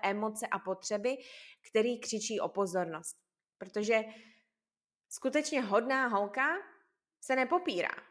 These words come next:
a není loutka. Hodná holka taky může být dominantní a asertivní, zároveň láskyplná, s respektem samozřejmě i k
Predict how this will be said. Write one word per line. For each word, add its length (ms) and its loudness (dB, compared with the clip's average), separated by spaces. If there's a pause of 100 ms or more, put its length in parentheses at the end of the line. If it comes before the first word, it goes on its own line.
(400)
a 60 2
není 240 2
loutka. 540 0 (560)
Hodná 320 4
holka 340 2
taky 280 -2
může 280 0
být 320 -2 (300)
dominantní 720 0
a 100 0
asertivní, 1120 -2 (300)
zároveň 540 8
láskyplná, 960 2 (880)
s 140 -4
respektem 560 0
samozřejmě 520 -2
i 300 -4
k 60 -18